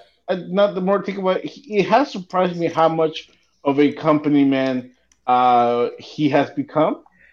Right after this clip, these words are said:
But I guess maybe not as surprising. I mean, if he's under the,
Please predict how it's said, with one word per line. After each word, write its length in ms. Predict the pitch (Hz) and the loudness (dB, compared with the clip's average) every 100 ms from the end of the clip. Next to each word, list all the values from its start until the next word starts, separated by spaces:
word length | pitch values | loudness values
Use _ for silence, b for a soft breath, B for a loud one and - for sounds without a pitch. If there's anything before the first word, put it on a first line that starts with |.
| b b | b b
But 100 | 135 | 0
I 40 | 139 | 0
guess 720 | 139 151 143 143 - - - _ _ _ _ _ _ | 4 4 4 0 -4 -18 -20 _ _ _ _ _ _
maybe 340 | 127 139 139 131 | -2 2 2 2
not 200 | 131 139 | 2 0
as 80 | 143 | 0
surprising. 540 | 151 156 151 151 143 | -4 0 0 2 0
I 60 | 135 | 2
mean, 280 | 135 139 - | 2 0 -4
if 160 | 131 - | -8 -6
he's 420 | 160 165 156 - | -6 -4 -6 -6
under 320 | 143 135 131 | -2 0 0
the, 240 | 127 123 | -2 -4